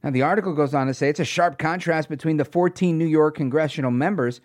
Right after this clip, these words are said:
out of twenty-nine whose offices are open Monday through Friday. And all of this is coming after Hurricane Ida wreaked havoc on her constituents. That's true. Havoc it did wreak.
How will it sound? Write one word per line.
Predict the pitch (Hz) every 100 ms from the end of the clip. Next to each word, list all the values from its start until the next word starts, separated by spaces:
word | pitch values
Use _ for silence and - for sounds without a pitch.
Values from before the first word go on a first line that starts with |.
| -
out | 123 127
of | 123 -
twenty-nine | - 160 139 139 196 135 131 _ _ -
whose | 180 196
offices | 202 202 196 190 180
are | 185
open | 208 185 151
Monday | 185 196 190
through | 202
Friday. | 175 214 269 151 - _ _ _ -
And | 220
all | 240 277
of |
this | 262 233
is | 214
coming | 226 214 202
after | 202 196 180
Hurricane | 151 202 196 190 185 -
Ida | 190 220 185
wreaked | 147 170 190 -
havoc | 190 220 202 - - 156
on | 180 190
her | - 180 190 185
constituents. | 202 185 - 202 175 120 - _ _
That's | 254 262 -
true. | 262 240 - _ -
Havoc | 208 233 254 254 -
it | 226
did | 196 233 208
wreak. | 247 180